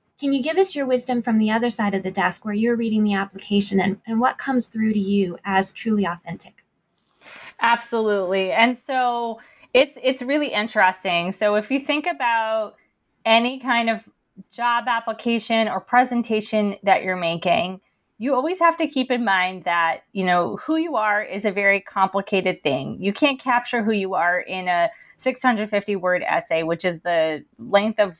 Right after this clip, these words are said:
Speaker 2: the essay that every student has to submit for almost every college. So almost every college has an essay requirement,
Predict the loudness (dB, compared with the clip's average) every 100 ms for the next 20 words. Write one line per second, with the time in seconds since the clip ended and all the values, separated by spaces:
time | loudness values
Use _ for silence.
0 | _ _ -8 -2 0 4 2 0 -6 -4
1 | -4 -2 -2 -2 -4 -4 -4 0 0 0
2 | -6 -4 -4 0 -2 0 0 2 0 -4
3 | -4 -2 -2 2 0 0 -4 0 0 -2
4 | -2 0 0 0 0 0 -2 -2 0 -4
5 | -4 0 0 0 -4 -2 -2 -2 -2 -2
6 | -4